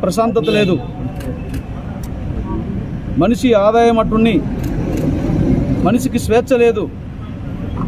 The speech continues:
స్వేచ్ఛగా మాట్లాడలేక, స్వేచ్ఛగా జీవించలేక, స్వేచ్ఛగా ఆర్జించలేక మరి ఎలా బ్రతకాలి?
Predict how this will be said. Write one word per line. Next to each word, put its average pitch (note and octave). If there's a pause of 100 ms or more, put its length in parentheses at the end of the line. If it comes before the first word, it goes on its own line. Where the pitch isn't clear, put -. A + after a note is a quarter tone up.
(180)
స్వేచ్ఛగా A#3 (140)
మాట్లాడలేక, A3+ (960)
స్వేచ్ఛగా A#3+ (140)
జీవించలేక, A#3+ (1160)
స్వేచ్ఛగా C4 (160)
ఆర్జించలేక B3 (2000)
మరి G#3+ (140)
ఎలా B3
బ్రతకాలి? B3